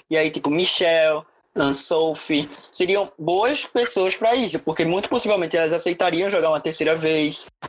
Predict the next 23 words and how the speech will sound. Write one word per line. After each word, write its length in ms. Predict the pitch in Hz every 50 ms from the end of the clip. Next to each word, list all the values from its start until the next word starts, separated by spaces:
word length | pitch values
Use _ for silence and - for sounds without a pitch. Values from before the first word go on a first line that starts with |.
| - -
Ahn, 280 | 143 143 143 139 135 - - - - -
falaram 260 | - 170 165 165 175 185
muito 140 | 190 185
da 80 | 180 180
Michelle, 380 | 175 185 - - 202 175 170 165
que, 100 | - 165
tipo, 260 | 170 170 - 151 - - - - - - _ _ _ _
por 140 | 170 170 180
ela 120 | 185 185
ser 240 | 180 - - 190 175
toda 220 | 180 185 160 165
padrão, 580 | 165 - 175 175 170 160 160 165 175 170 160 151
ser 120 | 147 - 160
bonita, 680 | 156 165 170 170 165 170 180 175 - - 147 127 - -
ela 140 | 151 151 147
seria 220 | 147 190 170 160
uma 120 | 175 180 175
ótima, 380 | 170 165 170 175 - 196 185
tipo, 260 | 170 - 165 - 147 139
nova 240 | 147 151 165 170
Parvati, 540 | 165 - 180 175 170 151 147 139 131 - 131
tipo, 220 | - - - - 135
aquele 340 | 139 - - 160 151 147